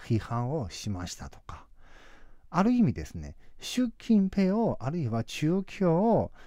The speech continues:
批判することをしない限りはないんです。これがもう今の現実なんです。まだ特徴がありますが、初期は警告で終わることが多いんですよ。つまり、叱ることもないんです。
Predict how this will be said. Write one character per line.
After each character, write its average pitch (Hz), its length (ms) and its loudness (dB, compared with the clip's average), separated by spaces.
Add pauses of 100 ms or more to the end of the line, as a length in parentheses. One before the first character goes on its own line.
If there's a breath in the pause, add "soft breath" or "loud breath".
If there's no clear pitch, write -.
(120)
批 147 180 4
判 143 300 0
す - 200 -6
る 165 120 0
こ - 140 -2
と 127 220 -2
を 123 60 0
し - 200 -2
な 220 140 4
い 117 120 2
限 190 380 6
り 120 120 4
は 151 300 2 (300 soft breath)
な 113 180 6
い 208 60 8
ん 151 100 4
で 73 100 -8
す。 - 200 -14 (340)
こ - 140 -4
れ 190 120 0
が 180 260 0 (260 soft breath)
も 104 100 -2
う 104 40 0
今 127 180 -2
の 76 100 -8
現 101 280 -2
実 107 260 -6
な 80 100 -6
ん 69 40 -12
で 65 100 -12
す。 - 220 -12 (580 soft breath)
ま 123 180 2
だ 123 200 -2 (160 soft breath)
特 135 300 -6
徴 131 260 -6
が 139 100 4
あ 127 40 4
り 92 140 0
ま 104 180 0
す - 160 0
が、 131 320 4 (400 loud breath)
初 - 240 2
期 - 240 2
は 120 320 2 (260 soft breath)
警 196 320 8
告 - 320 2
で 175 300 4 (280)
終 165 100 4
わ 170 100 6
る 170 120 4
こ 131 120 -2
と 95 140 -2
が 87 260 -6
多 123 220 2
い 95 60 -4
ん 85 60 -6
で 78 120 -6
す - 160 -12
よ。 69 180 -10 (160)
つ - 140 -6
ま 160 180 2
り、 165 240 2 (360 soft breath)
叱 - 300 -2
る 214 100 2
こ 170 120 0
と 110 120 0
も 85 120 -2
な 85 160 -2
い 98 80 -4
ん - 20 -6
で 78 100 -10
す。 - 240 -16